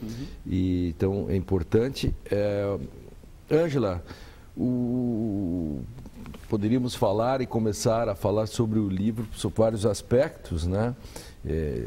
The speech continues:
Speaker 2: depois eu quero voltar àquela questão da ferida que me marcou profundamente
Speaker 1: Uhum.
Speaker 2: na questão do purgar, enfim, as, tem tantas coisas para fazer, para falar sobre isso, mas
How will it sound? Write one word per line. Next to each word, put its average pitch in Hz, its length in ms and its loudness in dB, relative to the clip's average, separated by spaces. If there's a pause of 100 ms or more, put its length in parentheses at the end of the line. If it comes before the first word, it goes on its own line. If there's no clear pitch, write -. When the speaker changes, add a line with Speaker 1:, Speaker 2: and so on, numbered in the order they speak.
(140)
Speaker 2:
depois 101 260 0
eu 151 80 0
quero 156 180 4
voltar 123 580 0 (420)
àquela 113 380 -2
questão 123 340 0
da 120 120 2
ferida 110 500 0
que - 140 -6
me 104 80 2
marcou 98 440 0 (120)
profundamente 95 880 -2
Speaker 1:
Uhum. 101 260 -4
Speaker 2:
na 92 180 -2
questão 87 480 -2 (540)
do 87 60 -6
purgar, 101 640 0 (720)
enfim, 87 460 0 (280)
as, 76 300 -4 (1040)
tem 98 100 0
tantas 131 340 2
coisas 117 280 0
para 90 140 0
fazer, 98 380 0 (320)
para 104 120 -2
falar 110 240 0
sobre 104 320 0
isso, - 240 -4 (240)
mas 139 280 2